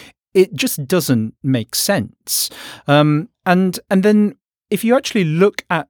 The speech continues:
the results of the editing, which He presented in slides at a meeting in Hong Kong, it doesn't really look as if it was done that well. So there is one particular mutation called Delta thirty-two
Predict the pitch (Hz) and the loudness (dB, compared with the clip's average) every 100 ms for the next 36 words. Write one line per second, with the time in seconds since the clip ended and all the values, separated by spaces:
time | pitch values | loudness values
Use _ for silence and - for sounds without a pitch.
0 | - 139 139 135 123 135 113 127 170 - | -12 -8 -4 -2 0 0 0 0 0 -2
1 | - 131 139 135 156 - 110 98 98 110 | -6 -6 -2 -2 -2 -4 -8 -8 -8 -8
2 | 123 - 160 151 143 131 113 131 135 - | -8 -6 0 0 0 -4 0 2 2 0
3 | 117 117 117 - 139 127 117 120 113 - | -4 -4 -4 -4 0 0 0 -2 -8 -10
4 | 139 131 123 127 - 123 110 - 117 113 | -8 -2 0 0 -2 -4 -6 -6 -6 -6
5 | - 151 107 117 - - - - 180 269 | -4 -2 -4 -10 -18 -20 -6 -2 0 -2
6 | 381 160 175 180 175 175 - 143 151 160 | -4 -2 0 2 2 0 0 -4 -4 -6
7 | 147 123 - - 139 135 123 110 123 - | -6 -8 -4 0 2 2 -2 -2 -2 -4
8 | - 110 147 139 101 - 110 117 - 135 | -12 -4 0 0 -2 -10 -16 -12 -4 0
9 | 131 131 - - - 175 175 131 135 175 | 0 -2 -8 -6 2 2 2 -2 0 4
10 | 208 226 175 - - 170 - 185 165 143 | 4 4 0 -6 -4 -4 -2 -2 0 2
11 | 131 131 - 147 143 - 104 - 117 - | 2 0 0 -2 -2 -6 -8 -10 -10 -4
12 | 131 135 131 - 120 120 104 - 104 101 | -4 -4 -6 -6 -6 -6 -12 -12 -12 -14